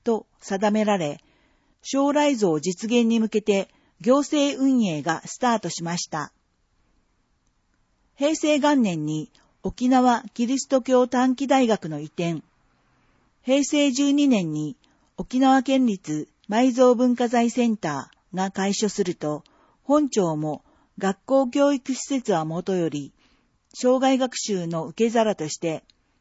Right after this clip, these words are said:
町民体育館、町民陸上競技場、町立図書館等の社会体育、社会教育施設や小学校区単位の児童館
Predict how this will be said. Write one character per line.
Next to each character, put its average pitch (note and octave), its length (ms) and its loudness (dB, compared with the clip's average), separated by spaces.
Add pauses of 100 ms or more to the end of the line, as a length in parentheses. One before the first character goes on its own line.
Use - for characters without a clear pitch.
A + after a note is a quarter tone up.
(480)
町 A#3+ 220 2
民 A#3+ 200 4
体 A3+ 220 0
育 G#3+ 160 -8
館、 D3+ 320 -6 (840)
町 B3+ 220 2
民 B3+ 240 4
陸 B3 200 -4
上 A#3+ 200 2
競 A#3 200 2
技 G#3+ 120 -2
場、 G#3 320 2 (880)
町 B3+ 200 2
立 B3 300 -4
図 A#3+ 160 -4
書 C4+ 140 -2
館 G3 220 -2
等 G3 260 -2
の D#3+ 260 -6 (420)
社 G#3+ 180 -8
会 C#4 280 0
体 C4 260 0
育、 D3 380 -10 (440)
社 G3 180 -8
会 B3+ 260 0
教 C4 240 2
育 B3+ 180 -6
施 - 140 -8
設 A3 260 -2
や D3+ 260 -6 (100)
小 B3+ 260 0
学 C4+ 240 0
校 B3+ 180 2
区 A#3+ 120 -10
単 A#3+ 260 2
位 D#3+ 80 -2
の D3 160 -4
児 D#3 160 -10
童 A#3+ 220 2
館 C#3 360 -8